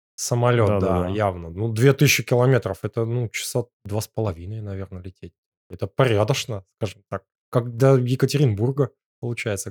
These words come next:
Speaker 2: Да,
Speaker 1: где-то
Speaker 2: на
Speaker 1: так.
Speaker 2: машине страшно, банально. Ты представляешь, что вот
Speaker 1: Через
Speaker 2: едешь
Speaker 1: пустыню.
Speaker 2: по этой пустыне, да, там что-нибудь сломалось, и ш-, и че? И ты там сваришься нафиг заживо просто
Speaker 1: Знаешь, как
Speaker 2: тупо.
Speaker 1: з-, зна-, знак такой: следующие четыреста километров заправок нет.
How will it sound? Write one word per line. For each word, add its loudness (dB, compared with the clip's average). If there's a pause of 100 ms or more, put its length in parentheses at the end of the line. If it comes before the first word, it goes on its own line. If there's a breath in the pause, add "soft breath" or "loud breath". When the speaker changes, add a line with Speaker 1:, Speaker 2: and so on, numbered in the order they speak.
Speaker 2:
Да, 4
Speaker 1:
где-то 0
Speaker 2:
на 2
Speaker 1:
так. -
Speaker 2:
машине 6
страшно, 2
банально. -2 (160)
Ты -8
представляешь, 2
что -2
вот -2
Speaker 1:
Через 4
Speaker 2:
едешь 6
Speaker 1:
пустыню. 8
Speaker 2:
по 8
этой 4
пустыне, 4
да, 4
там 0
что-нибудь 2
сломалось, 4
и 0
ш-, -2
и 2
че? 2 (120)
И -6
ты -2
там 0
сваришься 2
нафиг 0
заживо -2
просто 4
Speaker 1:
Знаешь, 4
как 0
Speaker 2:
тупо. -6 (120)
Speaker 1:
з-, -2 (100)
зна-, 2
знак 2
такой: 0
следующие 4
четыреста 0
километров 2
заправок -2
нет. -6